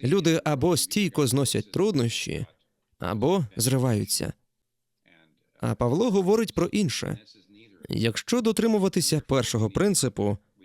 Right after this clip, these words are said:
ви усилите другий принцип — скорботу. До речі, в першому принципі намагайтеся читати псалми.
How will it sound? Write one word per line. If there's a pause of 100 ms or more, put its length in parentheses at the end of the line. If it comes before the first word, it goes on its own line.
(220)
ви
усилите (160)
другий
принцип — (1300)
скорботу. (1800)
До
речі,
в
першому
принципі (540)
намагайтеся
читати
псалми.